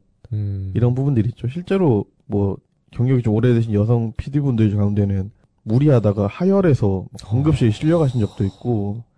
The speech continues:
Speaker 2: 뭐 생리 주기가 갑자기 안 맞아서 진짜 힘들어하시는 분들도 계셨다라고
Speaker 1: 음.
Speaker 2: 직접 저한테 얘기를 하신 분들도 있으니까
Speaker 1: 네.
Speaker 2: 그 부분을 고려해보면 솔직히
Speaker 1: 와, 근데, 야.
Speaker 2: 왜냐하면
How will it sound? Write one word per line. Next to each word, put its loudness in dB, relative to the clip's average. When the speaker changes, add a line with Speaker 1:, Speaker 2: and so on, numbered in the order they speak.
Speaker 2:
뭐 -4
생리 0
주기가 0
갑자기 0
안 0
맞아서 2
진짜 -8
힘들어하시는 2
분들도 -2
계셨다라고 -2
Speaker 1:
음. -2
Speaker 2:
직접 -4
저한테 -2
얘기를 0
하신 -2
분들도 0
있으니까 -4
Speaker 1:
네. 0
Speaker 2:
그 -4
부분을 0
고려해보면 2
솔직히 -4
Speaker 1:
와, -6
근데, -4
야. -8
Speaker 2:
왜냐하면 2